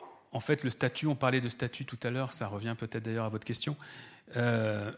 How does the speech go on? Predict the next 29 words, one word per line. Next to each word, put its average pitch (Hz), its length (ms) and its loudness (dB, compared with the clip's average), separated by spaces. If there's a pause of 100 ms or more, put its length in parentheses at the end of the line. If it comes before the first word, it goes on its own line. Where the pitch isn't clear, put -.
(420)
je 131 120 -2
voudrais 127 280 4
qu'on, 113 540 0
euh, 117 480 -8
soit - 180 4
supprimé 135 380 6
le 127 80 8
statut 120 240 0
de 113 60 -8
propriétaire, 131 680 -2
puisque - 380 -6 (680)
l'idée, 123 300 0
c'est 131 120 -6
que 117 40 -8
les 110 60 -6
animaux 117 180 -4
ne 123 60 -4
peuvent 113 180 -10
plus 113 140 -8
être 107 120 -8
vendus, 143 460 -2
mais 120 160 -2
que 117 120 -6
nous 117 120 -2
devenions 113 380 -2
les 120 100 0
tuteurs 135 500 2
des 107 160 -2
animaux. 104 280 -6